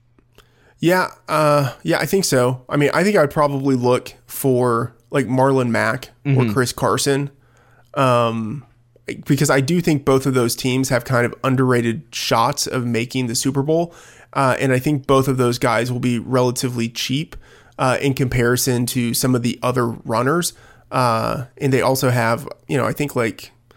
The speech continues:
Speaker 1: I think that they're gonna be cheaper, but then I also think, like, they have a decent chance of having production that is comparable,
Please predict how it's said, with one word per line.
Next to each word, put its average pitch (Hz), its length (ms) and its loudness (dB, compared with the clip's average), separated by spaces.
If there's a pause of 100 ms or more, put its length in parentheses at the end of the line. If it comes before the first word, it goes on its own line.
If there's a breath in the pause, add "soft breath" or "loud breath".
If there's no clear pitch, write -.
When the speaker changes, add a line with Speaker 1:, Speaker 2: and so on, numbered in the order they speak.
(180 loud breath)
Speaker 1:
I 143 100 -2
think 196 180 0
that - 200 0
they're 156 120 4
gonna 165 180 2
be 139 160 2
cheaper, 160 400 -2
but 131 160 0
then 131 100 0
I 123 100 2
also 135 260 0
think, 123 240 -2
like, 120 260 -2
they 123 100 0
have 120 280 -2
a 123 160 -4
decent 127 480 -2
chance 120 280 -4
of 120 80 -8
having 117 300 -2
production 120 520 -2
that 107 140 -4
is - 120 -8
comparable, 117 800 -2